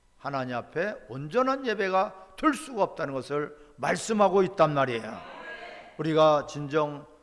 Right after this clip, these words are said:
어떻게 해요? 억지로 드리게 돼, 억지로. 신앙생활을 억지로 드리게 돼. 종의, 음? 왜? 자기가 중-, 주인이 돼 있으니까. 자기 중심이기 때문에, 음? 나부터,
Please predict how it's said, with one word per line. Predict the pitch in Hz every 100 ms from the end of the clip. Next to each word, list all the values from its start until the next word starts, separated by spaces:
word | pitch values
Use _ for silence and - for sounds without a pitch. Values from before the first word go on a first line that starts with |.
| _
어떻게 | 160 156 147 143
해요? | 123 -
억지로 | 175 196 - - - 370 403 415 -
드리게 | 254 196 175
돼, | 135
억지로. | 123 - - - _ _ _ _ _ _
신앙생활을 | - 190 196 190 175 175 170 -
억지로 | 208 - - 381 415 415 415
드리게 | 185 165 165 147
돼. | 143 - _ _ _ _ _ _
종의, | - 170 214 262 247 - - - - - _ _ _
음? | 165 196 _
왜? | 285 240
자기가 | - - 196 214 214
중-, | 214 180 170 - _ _
주인이 | - 147 160 156
돼 | 139 135
있으니까. | 110 113 101 - 85 _ _ _ -
자기 | 147 151 180
중심이기 | - 262 370 - 370 349 330 302
때문에, | 196 139 113 - - _ _ -
음? | 139 - _ _ _ _ _
나부터, | 160 196 214 254 - 277 156 -